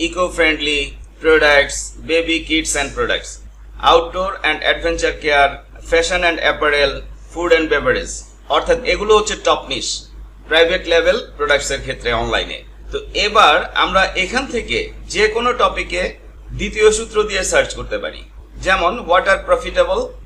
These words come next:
products niches to sell online? আমরা প্রথমে সার্চ করেছি প্রাইভেট লেভেল। এবার হচ্ছে, যেমন এখানে আমি baby and skin care,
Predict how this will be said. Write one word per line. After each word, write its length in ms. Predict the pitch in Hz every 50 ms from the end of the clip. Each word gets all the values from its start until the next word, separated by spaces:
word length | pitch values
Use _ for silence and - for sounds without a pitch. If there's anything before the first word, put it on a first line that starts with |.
| - -
products 360 | 170 180 190 190 190 190 - -
niches 400 | 175 175 175 170 - 196 208 233 - - -
to 60 | 175 165 - -
sell 160 | 180 180 185 240 254 - - - 139
online? 300 | 131 113 104 92 82 78 - - - - - - - -
আমরা 260 | - 156 170 185 190 185
প্রথমে 360 | 185 185 180 185 190 190 185
সার্চ 300 | - 185 175 170 165 -
করেছি 280 | - 180 175 175 185
প্রাইভেট 380 | 180 - 165 165 165 170 180 175
লেভেল। 280 | 170 165 160 170 180 - - -
এবার 320 | - 180 170 180 180 180 185
হচ্ছে, 400 | 185 180 - - 202 220 262 254 - - - - - - - - -
যেমন 460 | - 147 170 202 196 190 190 185 180 - - - - - - - - - -
এখানে 460 | 160 180 185 208 214 208 180 170 180
আমি 320 | 170 170 170 175 185 180 175 170
baby 260 | 175 180 180 180 185
and 300 | 185 180 175 - - 175
skin 240 | - - 190 185 185 185 175
care, 240 | 160 135 117 92